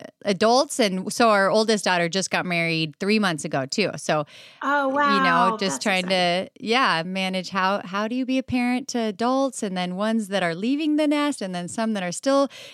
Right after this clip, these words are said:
Speaker 1: it's a lot harder. I mean, I thought it
Speaker 2: No,
Speaker 1: was
Speaker 2: it,
Speaker 1: a li-, it's
Speaker 2: yes.
Speaker 1: easier when, you know, these are the rules, this is how we do it. But then when you're, like, navigating,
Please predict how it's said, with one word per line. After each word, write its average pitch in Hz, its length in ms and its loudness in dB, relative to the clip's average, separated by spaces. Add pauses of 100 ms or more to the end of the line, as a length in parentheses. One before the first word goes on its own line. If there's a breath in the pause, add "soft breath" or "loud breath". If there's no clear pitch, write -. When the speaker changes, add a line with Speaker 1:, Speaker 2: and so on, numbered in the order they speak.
Speaker 1:
it's 214 120 -2
a 254 40 4
lot 370 200 4
harder. 247 520 0 (320)
I 220 120 0
mean, 233 200 2
I 233 120 0
thought 262 220 2
it - 20 6
Speaker 2:
No, 269 60 4
Speaker 1:
was 254 100 2
Speaker 2:
it, - 60 2
Speaker 1:
a 220 60 0
li-, 208 120 0
it's 226 340 0
Speaker 2:
yes. - 120 -16
Speaker 1:
easier 269 580 2
when, 202 440 0
you 214 160 -4
know, 240 280 -2
these 233 260 -4
are 247 120 0
the 254 80 -2
rules, 233 400 0
this 220 180 -6
is 233 120 -6
how 233 160 2
we 233 100 0
do 214 180 2
it. 233 160 0
But 208 140 -6
then 202 160 -2
when 202 160 -4
you're, 190 160 -2
like, 180 360 -4 (1000)
navigating, 185 880 -4